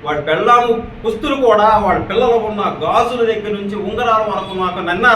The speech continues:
రైతన్న చెప్తున్నాడు, "సార్, నా భార్య పుస్తులు పిల్లలు తా-, మ-, మ-, అవి ఇవి పెట్టేసి డీజిల్ తెచ్చుకున్నాను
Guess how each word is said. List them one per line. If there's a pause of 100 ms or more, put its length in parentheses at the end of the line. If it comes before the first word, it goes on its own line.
రైతన్న
చెప్తున్నాడు, (260)
"సార్,
నా
భార్య
పుస్తులు
పిల్లలు
తా-,
మ-,
మ-,
అవి
ఇవి
పెట్టేసి
డీజిల్
తెచ్చుకున్నాను